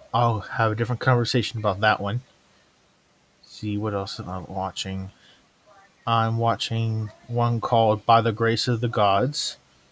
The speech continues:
I'll talk each more, more detail later. Um, one called "The Wandering Witch and Her Journey." basically, is what the title is. Um,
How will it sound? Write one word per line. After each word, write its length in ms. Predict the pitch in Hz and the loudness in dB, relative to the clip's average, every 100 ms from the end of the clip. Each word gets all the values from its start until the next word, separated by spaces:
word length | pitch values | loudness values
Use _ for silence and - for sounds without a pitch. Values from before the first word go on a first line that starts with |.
| _ _ _ _ _ _ _ - | _ _ _ _ _ _ _ -4
I'll 320 | 110 107 101 - | 0 0 -2 -8
talk 200 | - 117 - - | 0 0 0 -4
each 240 | 123 - | -4 -4
more, 420 | 120 113 107 104 98 - | -4 -2 0 -2 -4 -8
more 300 | 120 120 113 | -4 0 0
detail 320 | 104 101 101 | -2 -4 -2
later. 280 | 98 92 92 - _ _ _ - _ _ - | 0 -2 -4 -10 _ _ _ -20 _ _ -2
Um, 500 | 113 107 107 104 110 | 0 2 0 -2 0
one 220 | 120 117 | 0 0
called 560 | - 117 110 110 104 - - - - _ _ _ _ _ _ _ _ _ _ _ _ _ _ _ _ _ _ _ _ _ - | 2 2 4 2 0 -8 -20 -20 -20 _ _ _ _ _ _ _ _ _ _ _ _ _ _ _ _ _ _ _ _ _ -4
"The 160 | 120 | 0
Wandering 600 | 113 127 135 131 131 120 | 2 4 6 6 4 4
Witch 380 | 110 120 - - - - | 4 4 2 -4 -6 -6
and 200 | 117 110 | -4 -4
Her 180 | - 113 | 0 0
Journey." 460 | 95 104 98 131 143 _ - _ _ _ _ | 0 -4 -2 -4 -6 _ -20 _ _ _ _
basically, 580 | 113 95 - 92 95 107 - - | -2 -2 -6 -8 -6 -8 -14 -12
is 220 | 107 95 | -8 -6
what 100 | 107 | -4
the 80 | 95 | -4
title 340 | - 98 90 85 | -2 -2 -2 -4
is. 200 | 104 - _ - - - _ - _ _ - - | -6 -10 _ -20 -20 -20 _ -20 _ _ -16 -4
Um, 560 | 107 104 101 98 95 | 0 2 0 -2 -6